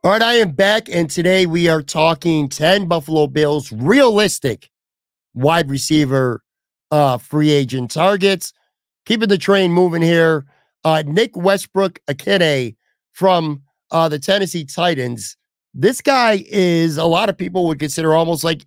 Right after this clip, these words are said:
another Gabe Davis, like a Gabe Davis clone. He's a really good field stretcher. He can get down the field, and he's a good blocker, but he struggles in routes. He struggles to be able to, to get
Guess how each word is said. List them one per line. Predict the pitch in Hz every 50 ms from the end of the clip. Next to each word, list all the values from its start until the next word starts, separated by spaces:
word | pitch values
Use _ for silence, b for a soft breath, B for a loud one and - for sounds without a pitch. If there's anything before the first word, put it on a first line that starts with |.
| - 180
another | 175 180 180 170 165 156
Gabe | 143 120 110 156 170 175 151 117
Davis, | 104 147 170 156 107 101 -
like | 127 139 127
a | 135
Gabe | 117 127 156 160 156 139
Davis | 160 156 156 139 131 117 -
clone. | - - 151 156 151 139 117 95 82 _ _ _ _ _ _ _ _ _ _ -
He's | 156 156 156 131 143
a | 151 143 127
really | 110 107 120 151 170 170 160
good | 143 165 156 120 104
field | - - 160 170 175 156
stretcher. | - - - 175 175 170 - 165 175 185 180 151 _ _ _ _ _ _
He | - 139
can | 127 123 120 107
get | 98 127 175 170
down | - 175 170 170 165 170
the | 151
field, | 139 _ - 170 170 170 170 170 170 175 143 - _ _ _ _ _ _ _ _ -
and | 151 143 127
he's | 117 117 92
a | 92 82
good | 80 87 - 165 185 175 135
blocker, | 131 135 143 147 156 165 135 - 170 165 165 160 156 143 - _ _ _ _ _ _ _ _ _ -
but | 139 139 127 -
he | - 123 131 135 127
struggles | - - - - - 139 156 175 185 190 175 190 185 185 180 175 160 147 - - _ _ _ _ _ _ _ _ _ _ -
in | 147 147 135
routes. | 131 131 156 170 175 175 180 170 -
He | - 139 120
struggles | - - - 170 170 180 165 170 151 143
to | 147
be | 135 151 160 165
able | 160 151 156 151
to, | 135 - 156 147 139 139 -
to | - - 143
get | 131 113 131 151 165 156